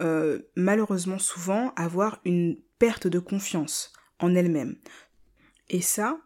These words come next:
ça va alimenter une impression d'avoir, euh, une perte totale du contrôle de la situation.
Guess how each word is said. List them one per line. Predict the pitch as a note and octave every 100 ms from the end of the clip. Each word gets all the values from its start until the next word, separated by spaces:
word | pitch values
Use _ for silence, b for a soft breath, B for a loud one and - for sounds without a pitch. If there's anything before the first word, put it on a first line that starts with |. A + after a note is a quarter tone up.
| B B B
ça | - - F3
va | G#3
alimenter | - G#3+ A3 A3 G#3 G3+ A#3+ B3+ -
une | F3
impression | E3 D#3+ F3 E3+ - G3+ A3+ A#3+
d'avoir, | E3+ E3+ E3+ F#3 G#3 A3+ F#3+ -
euh, | D#3+ D#3 D3+ D3+ - - B B B B F3+
une | F3+
perte | - - B3 - - E3
totale | F#3 F#3 F#3 G3+ A3+ - -
du | D#3 D4+
contrôle | - - A3 - F#3 D#3 - _ -
de | E3
la | E3 D#3+
situation. | - - E3 D#3+ -